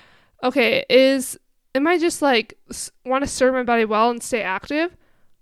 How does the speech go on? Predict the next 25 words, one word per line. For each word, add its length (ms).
Totally 240
fine. 360
That's 220
a 200
wonderful 420
goal. 420
You 160
might 180
not 220
have 320
such 260
a 380
specific 1000
program 840
when 140
it 80
comes 260
to 80
those 220
exercises 760
then, 280
compared 320
to 80
someone 380
that 280